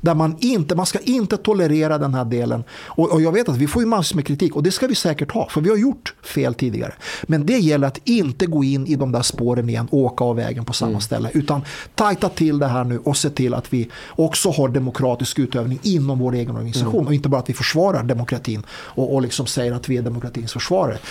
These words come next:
Speaker 1: utan vi ska också själva vara demokratiska bland våra egna medarbetare.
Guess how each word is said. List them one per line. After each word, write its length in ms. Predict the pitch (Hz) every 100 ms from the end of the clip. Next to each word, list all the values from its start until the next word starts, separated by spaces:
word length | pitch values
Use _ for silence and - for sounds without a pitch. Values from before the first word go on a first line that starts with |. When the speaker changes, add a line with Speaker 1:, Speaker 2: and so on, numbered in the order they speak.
| -
Speaker 1:
utan 140 | 143
vi 80 | 143
ska 160 | 143 170
också 380 | 180 180 -
själva 300 | 147 143 139
vara 160 | 196 143
demokratiska 600 | 127 127 131 117 123 -
bland 200 | 120 120
våra 180 | 120 117
egna 180 | 117 117
medarbetare. 580 | 117 113 120 185 -